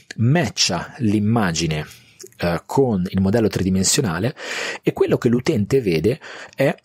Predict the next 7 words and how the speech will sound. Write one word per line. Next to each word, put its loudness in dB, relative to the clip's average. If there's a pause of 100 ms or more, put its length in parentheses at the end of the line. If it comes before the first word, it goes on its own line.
(240)
la 4
fotografia 0
in 0
due -2
D. 0 (320)
In 4
realtà, 0